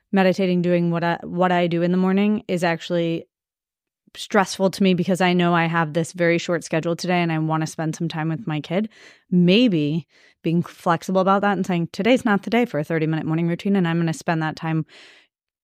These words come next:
running or with my family or something else,"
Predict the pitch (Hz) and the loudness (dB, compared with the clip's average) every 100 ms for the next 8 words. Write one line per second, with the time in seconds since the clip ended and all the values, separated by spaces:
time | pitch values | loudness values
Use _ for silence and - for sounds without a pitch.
0 | _ 202 180 165 160 - 175 156 151 - | _ 2 4 4 2 2 0 0 -2 -4
1 | 185 175 165 165 160 151 147 180 165 - | -2 0 0 0 -2 -2 -2 0 0 0
2 | 196 175 185 170 170 240 - - | 0 0 0 0 0 0 -4 -14